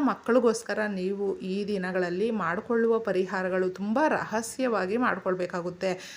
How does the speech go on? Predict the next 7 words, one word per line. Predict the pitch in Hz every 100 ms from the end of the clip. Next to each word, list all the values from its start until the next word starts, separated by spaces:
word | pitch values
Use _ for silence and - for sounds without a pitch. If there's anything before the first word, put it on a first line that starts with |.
| - -
ತಾಮ್ರದ | 185 214 240 220
ಚೊಂಬಲ್ಲಿ | 226 214 190 185 185 196 240
ನೀವು | 190 180 220
ಅರಿಶಿಣದ | 180 180 226 247 214 190 190
ನೀರನ್ನು | 185 185 185 185 190 240 -
ರೆಡಿ | - 185 208
ಮಾಡ್ಕೊಂಡು | 196 180 190 175